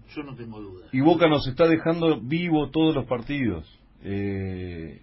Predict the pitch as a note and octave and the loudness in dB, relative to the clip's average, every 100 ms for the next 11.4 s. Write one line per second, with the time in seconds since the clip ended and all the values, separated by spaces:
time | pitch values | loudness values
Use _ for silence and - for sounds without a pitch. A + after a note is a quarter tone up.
0 | - - C#3 B2 G3+ G3+ - D3+ E3+ F#3 | -20 -6 -4 2 4 4 2 2 4 4
1 | D#3 D#3 F#3+ F3 C#3 D#3 F3 C#3+ B2+ D3+ | 2 2 2 4 4 4 2 2 0 0
2 | D#3+ A#2+ A2+ D#3+ D#3 G#2+ F#2+ A3+ A3 D#3+ | 0 0 0 2 2 2 -2 -4 -4 -8
3 | G3 F#3+ E3 C3+ A#2+ G#2+ - F3+ F3 E3+ | -10 -12 -12 -10 -12 -14 -16 -16 -18 -20
4 | _ _ _ _ _ _ _ _ _ - | _ _ _ _ _ _ _ _ _ -20
5 | G2 F#2 F2 E2 E2+ F2 _ _ _ - | -20 -20 -20 -20 -20 -20 _ _ _ -20
6 | A2+ A#2 B2 D3+ E3+ C#3+ B2 A#2+ A2+ B2+ | -18 -18 -16 -16 -16 -16 -16 -18 -18 -20
7 | - C#3 D#3 C#3 A#2+ C#3+ C3+ A#2+ G2+ - | -20 -20 -20 -20 -20 -20 -20 -20 -20 -20
8 | G2+ - - _ _ _ _ _ _ - | -20 -20 -20 _ _ _ _ _ _ -20
9 | _ - - D#3+ G3 D#3+ G#2+ G2+ A2 B2+ | _ -20 -14 -12 -12 -14 -16 -16 -14 -14
10 | A#2+ A#2 A#2+ A#2 A2 G#2+ A2 A2 B2 B2 | -14 -16 -12 -10 -12 -14 -14 -12 -10 -10
11 | B2+ A2+ G2+ | -12 -14 -16